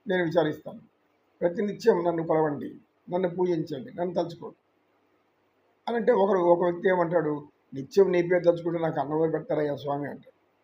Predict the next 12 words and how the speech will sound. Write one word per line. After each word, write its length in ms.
పెడతాడు, 440
భగవంతుడు 540
పెడతాడు. 360
నిన్ను 200
కష్టపడొద్దని, 800
పని 180
చేయొద్దని, 720
సోమరిపోతులు 560
ఇంట్లో 220
కూర్చోబెట్టి 480
చెప్పాడు 260
ఆయన. 200